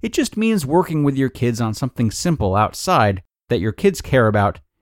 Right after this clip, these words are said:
and consequently will care for. Number three, schedule your own time.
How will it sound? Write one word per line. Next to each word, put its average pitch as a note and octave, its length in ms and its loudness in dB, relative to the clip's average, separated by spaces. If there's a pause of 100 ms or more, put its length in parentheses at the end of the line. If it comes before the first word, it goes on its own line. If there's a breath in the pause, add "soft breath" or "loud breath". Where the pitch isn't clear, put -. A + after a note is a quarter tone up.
(120)
and A#2+ 160 0
consequently B2 840 0 (260)
will G2 100 -4
care F#2 280 2
for. - 400 0 (920)
Number A2+ 220 2
three, C#3 320 0 (800)
schedule F#3 500 2
your B2 240 4
own A2 180 2
time. F#2 400 -4